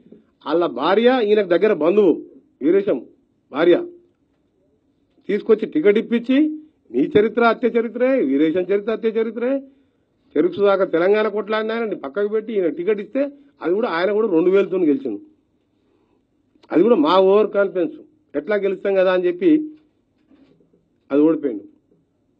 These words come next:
నిన్న ఒకటే చెప్తున్నాడు కేసీఆర్, మళ్ళా లాస్ట్ పదే పదే, ఐదు వందల మంది సర్పంచులు, వందల మంది ఎంపీటీసీలు, ముప్పై మంది ఎంపీ, జడ్పీలు, జడ్పీటీసీలు ముప్పై మంది,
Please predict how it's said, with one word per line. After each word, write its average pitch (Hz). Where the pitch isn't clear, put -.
నిన్న 196
ఒకటే 226
చెప్తున్నాడు 226
కేసీఆర్, 202
మళ్ళా 190
లాస్ట్ 202
పదే 185
పదే, 208
ఐదు 180
వందల 202
మంది 185
సర్పంచులు, 185
వందల 190
మంది 185
ఎంపీటీసీలు, 208
ముప్పై 143
మంది 190
ఎంపీ, 180
జడ్పీలు, 196
జడ్పీటీసీలు 190
ముప్పై 170
మంది, 165